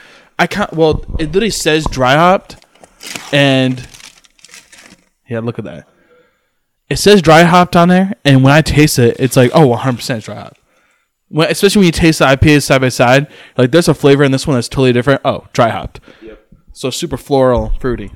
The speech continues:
Speaker 1: Oh,
Speaker 2: I
Speaker 1: it's
Speaker 2: agree.
Speaker 1: awesome.
Speaker 2: I agree. Let's move on.
Speaker 1: All right. You finish yours, or are we gonna?
Speaker 2: Well, no, no.
Speaker 1: There's no way I can
Speaker 2: I'm not
Speaker 1: finish
Speaker 2: gonna
Speaker 1: that.
Speaker 2: finish that.
Speaker 1: All right. Second option.
Speaker 2: Okay.
Speaker 1: Part two.
Speaker 2: The can is already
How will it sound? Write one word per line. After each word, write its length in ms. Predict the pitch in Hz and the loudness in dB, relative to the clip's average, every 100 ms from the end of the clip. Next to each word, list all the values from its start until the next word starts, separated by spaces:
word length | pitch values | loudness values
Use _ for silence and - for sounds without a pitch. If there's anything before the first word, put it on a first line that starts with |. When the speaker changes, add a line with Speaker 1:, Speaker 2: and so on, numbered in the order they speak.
| - | -6
Speaker 1:
Oh, 80 | |
Speaker 2:
I 60 | 135 | -6
Speaker 1:
it's 120 | 95 | -2
Speaker 2:
agree. 100 | 127 | -2
Speaker 1:
awesome. 160 | 143 - | -2 -6
Speaker 2:
I 100 | 85 | -10
agree. 360 | 95 131 117 123 | -6 -6 -6 -10
Let's 220 | 110 110 | -12 -8
move 160 | 131 120 | -6 -2
on. 300 | 101 95 85 _ - - - | -2 -4 -10 _ -20 -20 -14
Speaker 1:
All 80 | 123 | -12
right. 160 | - - _ - _ - - - - - - _ _ - | -12 -14 _ -20 _ -20 -20 -20 -18 -20 -20 _ _ -20
You 80 | |
finish 320 | 127 - 131 175 | -14 -8 -8 -6
yours, 160 | 170 | -8
or 40 | 135 | -8
are 20 | |
we 60 | |
gonna? 240 | 117 113 113 _ _ _ - | -10 -12 -14 _ _ _ -14
Speaker 2:
Well, 80 | 123 | -6
no, 320 | 123 113 80 | 0 -2 -2
no. 140 | 82 87 | -12 -6
Speaker 1:
There's 140 | 170 | -2
no 80 | 156 | 0
way 80 | 135 | 0
I 40 | |
can 140 | 123 - | -2 -4
Speaker 2:
I'm 60 | |
not 120 | 131 | -4
Speaker 1:
finish 40 | 120 | -4
Speaker 2:
gonna 100 | 120 | -6
Speaker 1:
that. 60 | 92 | -8
Speaker 2:
finish 180 | - - | -16 -20
that. 240 | - - - _ _ _ - | -20 -20 -20 _ _ _ -8
Speaker 1:
All 80 | 135 | -4
right. 200 | 113 - - - _ _ _ | -4 -6 -18 -20 _ _ _
Second 340 | - 123 120 | -12 -10 -8
option. 340 | 113 110 120 110 _ _ _ _ _ | -10 -12 -12 -14 _ _ _ _ _
Speaker 2:
Okay. 300 | 104 90 82 76 | -20 -20 -20 -16
Speaker 1:
Part 220 | - 127 | -10 -8
two. 240 | - 135 120 - - - _ _ _ _ - - _ _ _ - | -2 0 0 -6 -20 -20 _ _ _ _ -20 -20 _ _ _ -20
Speaker 2:
The 80 | |
can 500 | 113 - 131 139 143 143 | -12 -6 -2 -2 -4 -6
is 160 | 117 | -4
already 480 | 113 113 113 110 107 | -2 0 -2 -4 -8